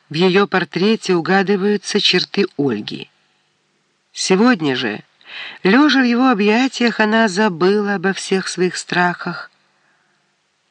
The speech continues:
Надо же, ещё и явление молочницы за дурной знак приняла. Буквально десять минут назад,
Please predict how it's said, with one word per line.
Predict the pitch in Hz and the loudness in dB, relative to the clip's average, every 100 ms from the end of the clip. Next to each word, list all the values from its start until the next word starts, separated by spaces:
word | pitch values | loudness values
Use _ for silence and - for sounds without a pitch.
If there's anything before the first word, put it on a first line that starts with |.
| _ _ | _ _
Надо | - 160 190 160 156 | -4 0 0 0 -4
же, | 147 | -2
ещё | 147 143 - 156 | -2 0 0 0
и | 143 | 0
явление | 147 143 156 175 160 151 143 - - - - | 0 0 2 2 0 -2 -4 -10 -20 -20 -10
молочницы | 147 151 123 160 208 - 208 190 - 208 196 _ _ _ _ _ _ | -2 0 2 0 0 0 -2 -4 -2 -2 -4 _ _ _ _ _ _
за | 147 170 | -4 0
дурной | 175 175 170 170 | 2 2 2 0
знак | 151 160 170 - | 0 0 0 -2
приняла. | 165 165 165 165 170 156 _ _ _ _ _ | -6 -4 -4 -4 -6 -10 _ _ _ _ _
Буквально | 156 185 247 277 262 | -4 0 2 2 2
десять | 208 277 277 269 | 0 0 -2 -2
минут | 254 262 - | -2 0 0
назад, | 262 220 202 151 - | 0 0 -2 -4 -6